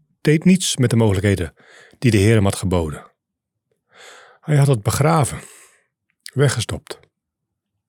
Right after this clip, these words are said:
In feite was dat een belediging van de heer. Als je zulke grote mogelijkheden krijgt om jezelf en de wereld te verbeteren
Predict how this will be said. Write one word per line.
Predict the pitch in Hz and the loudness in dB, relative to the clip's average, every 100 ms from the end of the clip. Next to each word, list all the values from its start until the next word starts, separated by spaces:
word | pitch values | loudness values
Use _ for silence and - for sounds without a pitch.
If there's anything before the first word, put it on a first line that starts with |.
| _ _ _ _ _ _ _ - _ | _ _ _ _ _ _ _ -20 _
In | 113 | -4
feite | - 160 180 196 196 - | 0 0 0 -2 -4 -4
was | 123 | -2
dat | 127 110 | -2 -2
een | 95 | -2
belediging | 90 117 135 98 92 | -2 -2 -2 -4 -4
van | 101 | -6
de | 87 | -6
heer. | 82 92 67 _ _ _ _ _ _ _ _ _ _ _ - - - - | -6 -6 -8 _ _ _ _ _ _ _ _ _ _ _ -20 -20 -18 -2
Als | 160 165 | 0 2
je | 151 147 | 2 0
zulke | - 104 226 202 | -2 0 2 0
grote | - 185 165 | 0 0 2
mogelijkheden | 139 160 131 107 95 | 2 4 2 2 -2
krijgt | - 95 80 - | -2 -4 -4 -6
om | 139 113 | -2 -2
jezelf | 95 143 156 98 - | 0 2 2 0 -2
en | 110 | -2
de | 98 | 2
wereld | 135 143 - | 2 0 -2
te | - | -6
verbeteren | - 85 147 127 - - | -8 -2 0 0 -4 -10